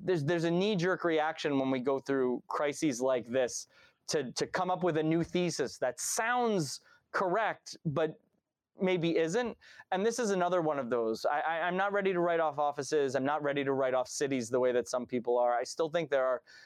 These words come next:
sound, compelling arguments that are grounded in economics, that are grounded in how people behave, that really make that seem like they're extrapolating from a short time period and small data set to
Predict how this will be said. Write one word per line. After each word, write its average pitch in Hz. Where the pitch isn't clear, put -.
sound, 160
compelling 151
arguments 135
that 135
are 131
grounded 135
in 123
economics, 180
that 143
are 135
grounded 139
in 131
how 127
people 127
behave, 160
that 135
really 202
make 170
that 151
seem 190
like 165
they're 147
extrapolating 160
from 131
a 113
short 147
time 151
period 143
and 123
small 127
data 127
set -
to 120